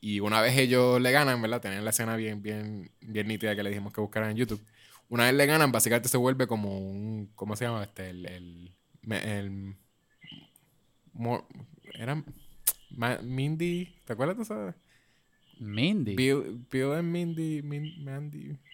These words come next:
Speaker 2: Bill and
Speaker 1: Grim,
Speaker 2: Mandy.
Speaker 1: Grim
Speaker 2: Grim Adventures
Speaker 1: Adventures.
Speaker 2: of Bill and Mandy, sí.
Speaker 1: <laughs> Porque básicamente la muerte se vuelve their sidekick.
Speaker 2: Amigo de ellos.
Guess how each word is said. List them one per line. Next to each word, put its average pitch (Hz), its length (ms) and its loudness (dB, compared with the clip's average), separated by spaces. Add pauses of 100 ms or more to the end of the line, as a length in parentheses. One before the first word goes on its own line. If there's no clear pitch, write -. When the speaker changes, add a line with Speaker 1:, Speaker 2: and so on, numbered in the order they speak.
(1400)
Speaker 2:
Bill 151 240 6
and 202 120 6
Speaker 1:
Grim, 175 140 10
Speaker 2:
Mandy. 135 560 2 (420)
Speaker 1:
Grim 139 180 4
Speaker 2:
Grim 170 120 10
Adventures 214 100 8
Speaker 1:
Adventures. 208 300 6
Speaker 2:
of 180 120 4
Bill 196 140 8
and 185 120 4
Mandy, 175 340 4
sí. 120 360 -2 (440)
Speaker 1:
<laughs> - 520 0
Porque 151 180 4
básicamente 151 460 8
la 147 100 12
muerte 143 400 4
se 131 100 6
vuelve 117 840 4 (380)
their 123 160 4
sidekick. 127 380 6
Speaker 2:
Amigo 135 280 6
de 147 100 6
ellos. 127 200 2